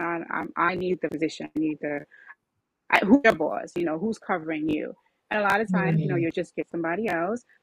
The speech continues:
Speaker 1: But if there's no one else, you're either gonna deal with me or you're gonna be in pain. And some of them,
Speaker 2: Mm-hmm.
Speaker 1: they will choose to sit in pain.
Speaker 2: Wow.
Speaker 1: And that's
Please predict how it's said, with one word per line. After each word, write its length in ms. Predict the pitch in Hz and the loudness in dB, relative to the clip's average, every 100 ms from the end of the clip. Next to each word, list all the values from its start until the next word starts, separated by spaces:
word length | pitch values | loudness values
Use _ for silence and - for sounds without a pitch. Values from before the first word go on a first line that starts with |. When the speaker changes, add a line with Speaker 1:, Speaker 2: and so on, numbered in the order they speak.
| - | 2
Speaker 1:
But 80 | 185 | 2
if 80 | 180 | 4
there's 180 | 180 | 0
no 120 | 190 180 | 0 0
one 140 | 180 | 2
else, 520 | 240 277 226 - - _ _ _ | 2 0 -2 -6 -20 _ _ _
you're 160 | - 202 | -2 2
either 120 | 196 | 4
gonna 200 | 180 175 | 4 0
deal 160 | 170 160 | 2 0
with 120 | 156 | 0
me 220 | 240 269 | -2 0
or 60 | 226 | 0
you're 120 | 208 | 0
gonna 180 | 190 165 | 0 -2
be 180 | 170 - | -2 -2
in 60 | |
pain. 300 | 160 - - - - | -2 -4 -6 -12 -6
And 140 | 185 | -2
some 220 | - 247 | 4 6
of 40 | 277 | 6
them, 200 | 262 - 165 | 4 0 0
Speaker 2:
Mm-hmm. 120 | 160 - _ - | -2 -2 _ 4
Speaker 1:
they 140 | 214 | 6
will 220 | 285 247 240 | 6 2 0
choose 240 | - 214 | 0 2
to 100 | 214 | 2
sit 180 | 254 226 | 0 0
in 60 | 208 | 0
pain. 520 | 247 320 320 170 175 _ _ - | 0 2 0 -2 -10 _ _ -6
Speaker 2:
Wow. 260 | 175 170 | -4 0
Speaker 1:
And 160 | 170 175 | 2 4
that's 200 | 180 160 | 4 4